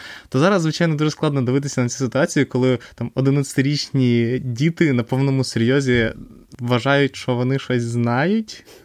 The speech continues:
в цьому плані. І, звичайно, що вони щось знають, і вони рятують, е, Гогвартс, але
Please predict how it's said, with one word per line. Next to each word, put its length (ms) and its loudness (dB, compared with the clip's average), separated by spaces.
в 40 -20
цьому 380 -2
плані. 260 -4
І, 100 0
звичайно, 400 2
що 140 -4
вони 140 0
щось 160 -2
знають, 360 0
і 20 -4
вони 200 0
рятують, 460 0
е, 300 0
Гогвартс, 560 2
але 340 2